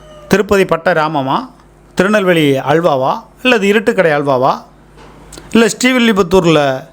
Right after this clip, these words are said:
தயாரிக்கிறாங்களே என்னமோ ஒண்ணு சொல்லுவாங்க, அதுவா? என்ன நடக்குது அம்மா மக்கள் முன்னேற்ற கழகத்துல? இந்த அம்மா மக்கள் முன்னேற்ற கழகம் என்ற ஒரு கட்சியை,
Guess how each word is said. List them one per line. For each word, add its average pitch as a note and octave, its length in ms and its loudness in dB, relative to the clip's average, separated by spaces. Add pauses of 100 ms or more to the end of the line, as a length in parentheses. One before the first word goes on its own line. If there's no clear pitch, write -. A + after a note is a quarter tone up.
(120)
தயாரிக்கிறாங்களே D3 760 -2 (920)
என்னமோ F3 260 4
ஒண்ணு E3 60 4
சொல்லுவாங்க, D3+ 400 0
அதுவா? D3+ 460 0 (1500)
என்ன C4 240 2
நடக்குது G3+ 540 0
அம்மா E3 320 0
மக்கள் F3+ 280 -2
முன்னேற்ற D#3+ 360 -2
கழகத்துல? C3+ 520 -4 (1080)
இந்த F3 200 2
அம்மா G#3+ 260 2
மக்கள் A#3+ 300 0
முன்னேற்ற A3 400 0
கழகம் G3+ 240 -2
என்ற G3 120 0
ஒரு E3+ 120 2
கட்சியை, G3 500 0